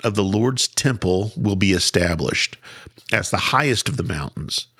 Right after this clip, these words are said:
It will be exalted among the, above the hills, and all nations will stream to it.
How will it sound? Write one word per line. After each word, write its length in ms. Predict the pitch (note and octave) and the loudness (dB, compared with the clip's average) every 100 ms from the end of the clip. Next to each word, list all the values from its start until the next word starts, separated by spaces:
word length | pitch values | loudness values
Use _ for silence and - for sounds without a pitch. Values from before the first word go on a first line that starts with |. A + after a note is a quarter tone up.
| - - _ - | -20 -20 _ 0
It 80 | |
will 100 | C3 | 0
be 140 | B2 A2 | 2 2
exalted 480 | G2+ G2+ B2+ D#3+ C#3 | 2 2 2 0 0
among 320 | B2 C3 C3+ | 0 0 0
the, 160 | B2+ - | -2 0
above 340 | A2 B2 C#3+ | 0 0 0
the 80 | C#3+ | 0
hills, 480 | A2+ G2+ F#2+ G2+ G2+ | 2 2 2 0 0
and 180 | G#2+ F#2 | 0 0
all 340 | - A2+ C3+ | 2 2 2
nations 680 | C#3+ B2+ B2+ C3 F#2 F2+ E2+ | 0 2 2 0 -2 -4 -4
will 160 | - F#2+ | -4 -2
stream 520 | - - B2 A2 G#2 | -2 -2 0 0 -2
to 220 | - A2+ | -2 -2
it. 220 | F#2+ - | -2 -6